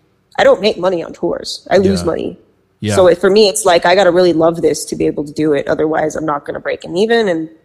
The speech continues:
Speaker 1: so I, it sucks because I, I wanna be the person who's like, "Oh, I'm never giving up. I'm the Rudy of punk rock. I'm gonna keep
Speaker 2: <laughs>
Speaker 1: running forward, and I don't have to worry about, you know, my,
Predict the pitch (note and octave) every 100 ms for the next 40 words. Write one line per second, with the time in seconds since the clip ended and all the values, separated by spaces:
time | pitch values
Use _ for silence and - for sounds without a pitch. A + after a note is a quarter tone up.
0 | _ _ _ _ _ - F3+ E3 F3 -
1 | - - F#3 G3 G#3 B3 C#4+ - A3+ G#3
2 | F3+ E3+ E3+ F#3 F3+ F#3 G3+ F#3+ F3+ F#3+
3 | E3+ - F3 E3+ - D#3 C#3+ - _ _
4 | _ G#3+ A3+ A3 A#3+ A3 A#3 G#3+ A3+ A#3
5 | - G#3+ A3 G3 F#3 A3+ A3+ G#3 G#3+ G#3+
6 | G3+ F3 D3 D3+ G3 E3 C#3+ A#2 - A#3
7 | A3 G#3+ G#3+ G#3 G#3 G3+ F3+ E3+ _ _
8 | _ - G#3+ A#3 A3+ G#3 G3+ G#3+ A#3 G#3+
9 | G3 F#3 - F#3 F3+ F3 F3 F3 F3